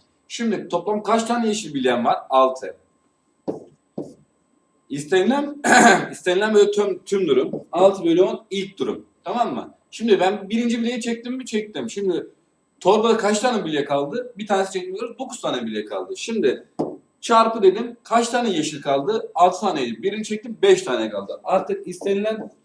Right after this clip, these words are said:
ne? Beş. Beş tane bilye. <clears throat> Beş tane yeşil bilye.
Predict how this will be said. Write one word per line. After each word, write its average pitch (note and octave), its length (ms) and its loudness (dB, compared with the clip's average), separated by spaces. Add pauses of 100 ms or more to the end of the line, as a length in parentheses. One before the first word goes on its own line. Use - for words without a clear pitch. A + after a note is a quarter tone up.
(280)
ne? A3+ 340 -4
Beş. - 520 0
Beş F3 180 -4
tane B2+ 240 -2
bilye. G2 360 -6 (120)
<clears throat> - 120 -20
Beş E3+ 380 -4
tane F#3+ 180 -2
yeşil D3 280 -6
bilye. F#2+ 360 -8